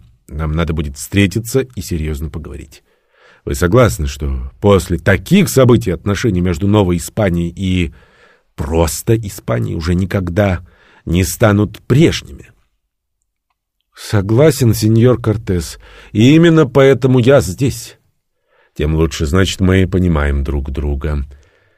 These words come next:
Сейчас же, чтобы сохранить ваше инкогнито и объяснить для окружающих причину визита в мой дом, поступим следующим образом.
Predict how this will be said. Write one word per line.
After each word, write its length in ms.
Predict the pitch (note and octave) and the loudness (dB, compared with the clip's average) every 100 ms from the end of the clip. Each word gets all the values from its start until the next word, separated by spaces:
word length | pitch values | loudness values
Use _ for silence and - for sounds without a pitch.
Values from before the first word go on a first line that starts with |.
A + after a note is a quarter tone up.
| _ _ _ - | _ _ _ -10
Сейчас 600 | - A#2+ A#2 C#3+ E3 D#3 | 2 2 4 4 4 4
же, 320 | B2 G#2 D#2+ | 2 2 0
чтобы 240 | - F2 | -2 -2
сохранить 480 | D#2+ F#2 A2 G#2 F2 | 0 2 4 4 4
ваше 240 | F#2+ - | 2 2
инкогнито 580 | G2 G2 G3 B2+ G2 F#2 | 0 4 2 4 0 0
и 140 | E2+ E2 | 2 2
объяснить 480 | E2 E2+ - G#2 | 0 -2 -2 -2
для 160 | F2 F2+ | 2 2
окружающих 560 | E2+ F#2 F#2 F2 E2 - | 2 0 0 0 -2 -8
причину 340 | E2 - F2 | -6 -2 -2
визита 380 | E2 D2+ E2 E2 | -2 -2 -4 0
в 20 | |
мой 160 | E2+ F2+ | 0 2
дом, 460 | D3+ D#3+ A#2+ A#2 | 2 2 -2 -6
поступим 420 | A#2+ C3 E3 D3 | -4 -2 -2 -2
следующим 460 | C3 A#2 G#2 F#2+ F2 | 0 2 0 0 -2
образом. 340 | C#2+ C#2 C#2+ | -2 -6 -8